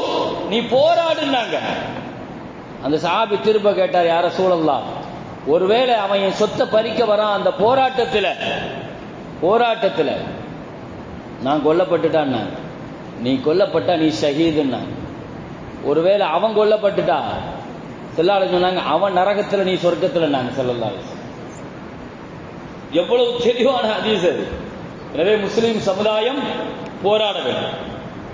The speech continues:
எனவே எந்த ஒரு காலகட்டத்திலேயும் முஸ்லிம்கள், முஸ்லிம்களுடைய சொத்து,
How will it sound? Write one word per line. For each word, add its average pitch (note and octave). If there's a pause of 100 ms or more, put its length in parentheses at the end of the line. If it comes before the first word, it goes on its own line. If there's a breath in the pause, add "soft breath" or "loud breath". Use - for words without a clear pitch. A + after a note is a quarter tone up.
எனவே E3+
எந்த A3+
ஒரு G#3+
காலகட்டத்திலேயும் G#3
முஸ்லிம்கள், G#3+ (640)
முஸ்லிம்களுடைய G3+
சொத்து, G3+